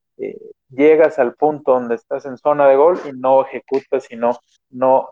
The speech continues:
concretas. Así que, eh, yo creo que es parte de, de la bronca.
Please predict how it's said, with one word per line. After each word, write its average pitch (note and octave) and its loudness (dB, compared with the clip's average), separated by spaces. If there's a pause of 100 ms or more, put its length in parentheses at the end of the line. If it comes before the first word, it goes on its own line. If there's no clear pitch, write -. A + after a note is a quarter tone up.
concretas. A2+ -2
Así B2 -8
que, A2+ -2 (420)
eh, A#2+ 0
yo C#3 0
creo C#3+ 0
que D3+ 2
es D3 -6
parte C3+ 0
de, B2 -6
de B2 -2
la B2 2
bronca. E3 2